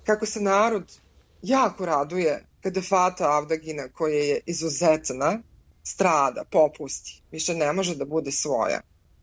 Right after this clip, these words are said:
Ta njegova istina koju nosi, u-, ko-, koju nosi njegovi, e, prozni tekstovi paradigmatičnog karaktera, iako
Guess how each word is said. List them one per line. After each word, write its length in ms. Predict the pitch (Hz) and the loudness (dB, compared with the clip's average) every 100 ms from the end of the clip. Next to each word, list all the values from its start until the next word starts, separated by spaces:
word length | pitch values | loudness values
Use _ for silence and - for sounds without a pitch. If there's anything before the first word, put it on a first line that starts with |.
| - | 0
Ta 60 | 349 | 0
njegova 320 | 370 339 269 | 2 2 4
istina 360 | 254 269 330 220 | 4 2 2 2
koju 200 | - 214 | 4 4
nosi, 600 | 208 214 214 240 208 170 | 4 4 2 0 0 -2
u-, 640 | 107 117 113 107 98 - 165 117 | -6 -10 -8 -8 -8 -8 -10 0
ko-, 180 | 208 196 | 0 2
koju 140 | 214 | 4
nosi 300 | 196 190 - | 4 4 2
njegovi, 400 | 208 196 196 180 | 2 2 4 2
e, 280 | 160 - 165 160 | 2 4 4 6
prozni 340 | 185 185 180 | 2 2 2
tekstovi 380 | 165 175 - 190 - | 2 2 2 -2 2
paradigmatičnog 840 | 165 156 156 156 151 170 - 160 | 2 2 -2 -2 -2 -2 -6 -4
karaktera, 600 | - 139 135 147 - 117 | 0 2 2 0 -4 -4
iako 240 | 92 69 | -2 -4